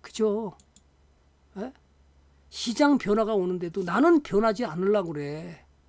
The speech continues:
그저 장기간에 상승하지 못하다가 본전 오면 얼른 잘라. "아이고, 야, 이거 왜, 웬 떡이냐." 본전 왔다고 잘라버리고 있어요. 더 살 생각은 꿈도 안 꿔.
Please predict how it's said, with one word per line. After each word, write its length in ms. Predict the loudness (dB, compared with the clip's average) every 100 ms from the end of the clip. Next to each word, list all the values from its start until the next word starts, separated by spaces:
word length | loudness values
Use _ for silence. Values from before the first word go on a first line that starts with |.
| _ _ _ _ _ _ _ _ _
그저 260 | -12 0 2
장기간에 680 | 2 4 6 6 4 2 0
상승하지 500 | 0 0 0 0 0
못하다가 460 | -2 -4 -8 -8
본전 380 | 4 6 8 6
오면 260 | 2 0 -4 -12 _ -20 -16
얼른 580 | 2 10 12 12 12 12
잘라. 500 | 8 2 2 0 -6 -12
"아이고, 440 | -4 0 2 2 4
야, 160 | 4
이거 220 | 2 2 2
왜, 160 | 2
웬 320 | 2 2 0
떡이냐." 360 | 2 0 0 -2
본전 340 | 6 8 8
왔다고 320 | 2 -4 -10 -10
잘라버리고 600 | -8 -6 -8 -10 -12 -14
있어요. 480 | -14 -14 -14 -16 -20 _ -20 -16 0
더 160 | 8
살 180 | 12 12
생각은 480 | 10 4 6 4 2 0 2
꿈도 300 | 6 8 8
안 140 | 6
꿔. 340 | -4 -8 -8